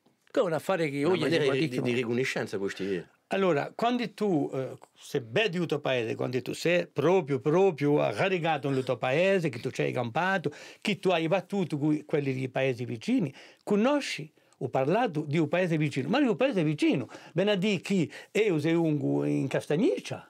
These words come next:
Speaker 1: Ah,
Speaker 3: una
Speaker 1: sì.
Speaker 3: di amica la distingue.
Speaker 1: Ma noi ideologhi, lui piglia-
Speaker 3: I ideologhi distinguono il paese a, a quindici chilometri, lo distingue.
Speaker 1: Dico, un'altra affare, c'era un parlato cittadino e un parlato paesano.
Speaker 3: O Bastiaccio proprio, sputico. E beh, Bastiaccio lo riconoscono.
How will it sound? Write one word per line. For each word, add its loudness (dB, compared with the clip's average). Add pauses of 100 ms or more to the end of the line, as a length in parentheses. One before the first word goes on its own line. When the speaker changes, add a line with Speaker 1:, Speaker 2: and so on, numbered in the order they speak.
(120)
Speaker 1:
Ah, -14
Speaker 3:
una 2
Speaker 1:
sì. 0
Speaker 3:
di 2
amica 2
la 2
distingue. 0
Speaker 1:
Ma 2
noi 2
ideologhi, 2
lui 2
piglia- 0
Speaker 3:
I 2
ideologhi 2
distinguono 2
il 2
paese 2
a, 2
a -6
quindici 0
chilometri, 2
lo 6
distingue. 2
Speaker 1:
Dico, 2
un'altra 0
affare, 0 (300)
c'era 2
un 2
parlato 2
cittadino 2
e 2
un 2
parlato 2
paesano. -2 (440)
Speaker 3:
O 2
Bastiaccio 0
proprio, 0
sputico. 0 (380)
E 0
beh, 0
Bastiaccio 0
lo 4
riconoscono. 2